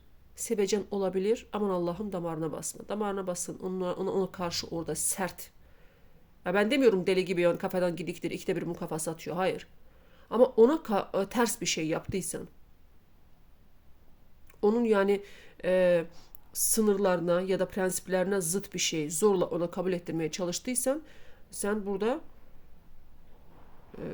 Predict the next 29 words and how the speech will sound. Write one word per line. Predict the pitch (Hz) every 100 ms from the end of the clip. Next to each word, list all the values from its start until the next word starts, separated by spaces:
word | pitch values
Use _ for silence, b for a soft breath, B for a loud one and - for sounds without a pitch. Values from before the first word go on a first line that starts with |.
| -
bunun | 185 220 214
ikinci | - 226 202
tarafını | 220 202 214 214
görebilirsin | 185 151 147 156 - 311 254
ve | 214
bu |
ikinci | 214 226 226
tarafta | 247 240 311
hiç | 262 - 247
de |
öyle | 240 240
sevecen | 247 - 226 226 220
bir | 214
taraf | 226 349 -
değil. | 277 - - - - - - - -
Acımasız | 185 190 220 277 214
bir | 160
taraftır. | - - - - - - - - - - - - - - - - - - - - - - - - - - - - - - - - -
Burada | 175 180 202
yani | 196 196 196 B B 208
bu | 220
iki | - 220
enerjiyi | 208 196 190 190
birleştirdiği | 190 190 - 196 202
zaman | 196 190 190
nedir? | 202 262 - B B B - -
Sen | - 190 196
burada | 190 226 240 B B -
duygusuz, | 208 220 240 - 349 370